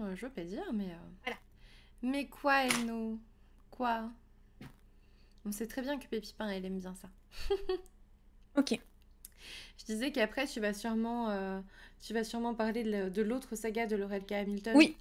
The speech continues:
Speaker 1: j'imagine.
Speaker 2: Oui, oui, oui. Ouais, ouais. Qui va
Speaker 1: Euh.
Speaker 2: exposer un problème bien plus, de manière bien plus, bien plus rapide, hein.
Speaker 1: Oui, aussi, d'ailleurs, ouais.
Speaker 2: Tu l'as lu ou pas ?
Speaker 1: Je sais plus. <laughs> J'ai oublié si je l'ai lu.
Speaker 2: À mon avis, tu le,
Speaker 1: Je me
Speaker 2: tu t'en
Speaker 1: souviens
Speaker 2: souviendrais.
Speaker 1: plus.
Speaker 2: Alors,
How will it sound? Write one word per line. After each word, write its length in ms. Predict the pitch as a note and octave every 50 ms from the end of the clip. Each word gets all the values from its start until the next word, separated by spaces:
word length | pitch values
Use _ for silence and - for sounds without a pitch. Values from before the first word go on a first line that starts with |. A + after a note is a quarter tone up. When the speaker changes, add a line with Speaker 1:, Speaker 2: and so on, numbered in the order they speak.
| - -
Speaker 1:
j'imagine. 360 | - - G3+ G3+ G3+ G3+ G3+
Speaker 2:
Oui, 80 | B3+ B3+
oui, 120 | B3+ A#3+ A#3+ A#3
oui. 180 | A#3 A#3 - - - - - - - - -
Ouais, 140 | A#3 A3+
ouais. 180 | A3 G#3 G3+ - - - - - - - - - - - - - - - - - - - - - - - - - - - - - - - - - - - -
Qui 120 | - C#4
va 60 | C4+
Speaker 1:
Euh. 20 | C#4
Speaker 2:
exposer 260 | C#4+ C#4+ - C#4+ E4+ A4+ F#4+
un 60 | C4+
problème 420 | - - B3 C4+ F4+ F4+ C4 G#3 G3+
bien 240 | G3 G3+ A#3+ G3+
plus, 220 | - - - C4 B3
de 80 | A3+
manière 180 | G3+ F#3 F#3 F#3
bien 160 | F#3+ F#3+ G3
plus, 300 | G#3+ - - B3+ A#3+ G#3
bien 140 | G#3 - F#3+
plus 100 | - A#3+
rapide, 260 | A3+ F#3+ - - -
hein. 40 | -
Speaker 1:
Oui, 60 | - - B4 -
aussi, 300 | F#4 G4+ G#4 G4+ G#3+ A3
d'ailleurs, 260 | A3+ G#3+ F#3+ F#3 G3 G#3 G#3+ G#3 G#3 - - -
ouais. 200 | A3 G#3+ G#3 - - - -
Speaker 2:
Tu 100 | - -
l'as 80 | C4+ C4+
lu 100 | C#4+ G4 C#5
ou 60 | A4 C4+
pas ? 300 | A#3+ G#3+ A3 A#3 - - - - - - - - - - - - - - - -
Speaker 1:
Je 60 | - -
sais 120 | - A3
plus. 240 | - - - G#3 D4 C4+ - - -
<laughs> 280 | - - - - - -
J'ai 40 | C#4
oublié 400 | A#3+ - B3+ C4 B3+ A#3+ B3+ D4
si 200 | - - C#4+ B3+
je 80 | A#3 B3
l'ai 160 | A3 G#3+ G3+
lu. 100 | C4 C4 - - - - - - - - - - -
Speaker 2:
À 80 | G#3+
mon 100 | A#3 B3
avis, 140 | C4 D4+ F4+
tu 100 | F4 -
le, 60 | C4+ -
Speaker 1:
Je 40 | -
me 40 | -
Speaker 2:
tu 140 | - -
t'en 80 | D4+ B3
Speaker 1:
souviens 160 | F#4+ F#4+ A3+
Speaker 2:
souviendrais. 120 | G3 F#3+ -
Speaker 1:
plus. 1080 | G4+ - - - - - - - - - - - - - - - - - - - D4
Speaker 2:
Alors, 260 | C#4 B3 G#3 G3 -